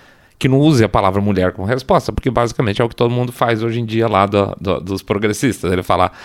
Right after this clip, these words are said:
"Ah, mulher é uma pessoa que se sente mulher." Ué, como assim? Então tá,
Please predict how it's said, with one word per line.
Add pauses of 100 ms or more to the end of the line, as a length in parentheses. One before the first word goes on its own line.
(380)
"Ah, (180)
mulher
é
uma
pessoa
que
se
sente
mulher."
Ué,
como
assim?
Então
tá,